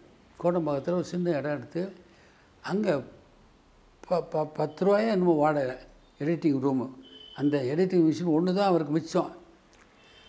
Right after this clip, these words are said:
அங்க போட்டு நாலு பேர்கிட்ட சொல்லி, இங்க எடிட்டிங் வந்து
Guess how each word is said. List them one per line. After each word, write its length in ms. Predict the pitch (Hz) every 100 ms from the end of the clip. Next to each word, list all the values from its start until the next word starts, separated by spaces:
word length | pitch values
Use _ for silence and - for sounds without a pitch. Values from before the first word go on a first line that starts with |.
| - - _
அங்க 260 | - 147 139
போட்டு 560 | - 151 156 185 131 127
நாலு 240 | 151 151
பேர்கிட்ட 260 | 151 165 165
சொல்லி, 640 | - 147 151 180 135 - - - -
இங்க 160 | 165 143
எடிட்டிங் 460 | 135 147 180 180 151
வந்து 520 | 143 160 151 127